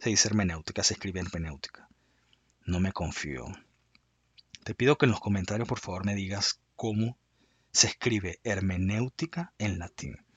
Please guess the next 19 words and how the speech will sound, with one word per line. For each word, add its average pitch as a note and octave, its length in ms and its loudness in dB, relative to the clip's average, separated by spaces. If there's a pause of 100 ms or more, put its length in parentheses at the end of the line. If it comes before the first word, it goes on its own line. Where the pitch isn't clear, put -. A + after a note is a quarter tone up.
(600)
Porque F#2+ 260 -4
aquí C3 240 -2
lo C#3 160 2
que F#2+ 100 -2
yo A#2 140 2
tengo, F#2+ 380 4
la F2 60 -2
información F2 540 -2
que E2+ 140 -8
yo D#2 140 -8
tengo, D#2 400 -6 (1000)
es F#2+ 300 4
hermenéutica F#2 680 -2
tal G2+ 220 -2
como A2 200 -2
se - 100 -2
escribe D#2+ 240 -8
en D#2 80 -4
español. - 400 -14